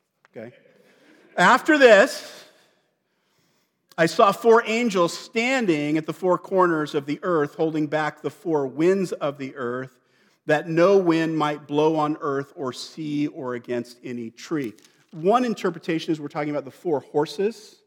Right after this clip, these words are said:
from chapter six, and this is actually a prequel. Uh, other people would say that this is, he's starting kind of the story over again, retelling it one more time. Uh, so actually, I'm joking with the after this, but, um,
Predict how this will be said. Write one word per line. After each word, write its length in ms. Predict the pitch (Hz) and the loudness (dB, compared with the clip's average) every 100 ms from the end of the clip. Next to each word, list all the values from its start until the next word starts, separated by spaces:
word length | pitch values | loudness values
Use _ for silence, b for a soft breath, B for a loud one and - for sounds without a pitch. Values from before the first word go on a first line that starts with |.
| _ _ _ _ | _ _ _ _
from 160 | 170 | -4
chapter 360 | 165 175 170 - | -2 -2 -4 -8
six, 440 | - 180 180 - | -8 -6 -6 -6
and 80 | 143 | -8
this 120 | 135 | -8
is 120 | 143 135 | -8 -8
actually 320 | 127 - 120 | -8 -10 -12
a 60 | |
prequel. 760 | 107 _ 156 156 - 160 147 175 _ b b b | -12 _ -4 -4 -2 -2 -2 -4 _ b b b
Uh, 160 | 143 - | -8 -6
other 200 | 151 160 | -4 -4
people 260 | 175 160 | -4 -4
would 100 | 143 | -4
say 220 | 135 151 139 | -6 -4 -4
that 220 | 139 160 | -6 -12
this 180 | 139 143 | -12 -10
is, 160 | 127 | -14
he's 220 | _ 147 139 | _ -12 -12
starting 420 | - 151 151 151 | -2 0 0 -2
kind 220 | - 143 | -4 -8
of 80 | 127 | -8
the 80 | 123 | -14
story 480 | - - 139 131 135 | -14 -6 -4 -4 -6
over 260 | 143 160 165 | -6 -4 -6
again, 380 | 156 156 151 | -2 -4 -4
retelling 560 | 131 135 - 165 156 160 | -6 -10 -8 -6 -2 -2
it 120 | 156 | -4
one 200 | 139 143 | -4 -8
more 160 | 135 120 | -8 -10
time. 500 | _ 165 160 165 165 b b b b | _ -8 -8 -6 -10 b b b b
Uh, 260 | 147 135 | -6 -6
so 300 | 131 - 147 147 | -6 -4 -2 -2
actually, 360 | 147 151 - 123 | -2 -4 -6 -6
I'm 140 | 120 | -6
joking 340 | 120 117 120 | -8 -10 -10
with 120 | 117 131 | -14 -12
the 80 | |
after 320 | 123 123 - 113 | -10 -10 -12 -14
this, 320 | 117 104 - | -12 -16 -12
but, 220 | 135 127 _ b b b - | -8 -8 _ b b b -14
um, 400 | 139 127 120 123 | -8 -6 -6 -8